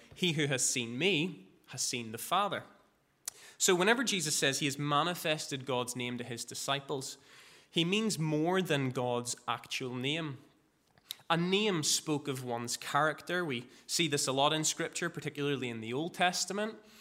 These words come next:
Uh, God changed the name of Abram. Abram, um, which meant exalted father, was changed to Abraham, which meant father of many, because God made a covenant with him, and, and that was reflected even in the name.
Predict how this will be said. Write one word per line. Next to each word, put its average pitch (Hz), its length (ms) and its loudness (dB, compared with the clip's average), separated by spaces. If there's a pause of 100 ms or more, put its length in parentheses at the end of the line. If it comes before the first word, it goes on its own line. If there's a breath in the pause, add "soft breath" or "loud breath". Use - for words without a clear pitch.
(280 loud breath)
Uh, 120 120 0
God 156 460 0
changed 151 460 0
the 139 80 0
name 139 320 -2
of 123 240 -6
Abram. 175 520 0 (160)
Abram, 151 520 -2 (280 loud breath)
um, 127 340 0 (480)
which 151 260 0
meant 143 220 2
exalted 147 560 0
father, 143 540 0
was 147 320 -2 (340)
changed 165 480 -2
to 139 200 -8
Abraham, 156 600 0
which 131 220 -6
meant 127 240 -4
father 127 460 0
of 120 180 -6
many, 123 460 2
because 127 560 -2 (320 loud breath)
God 127 200 0
made 123 140 -4
a 123 40 -4
covenant 185 420 -2
with 131 180 -6
him, 113 160 -8
and, 110 180 -10 (220 loud breath)
and 131 160 -2
that 135 240 4
was 139 260 0
reflected 135 540 -2
even 131 240 -2
in 120 140 -4
the 120 80 -6
name. 151 360 -2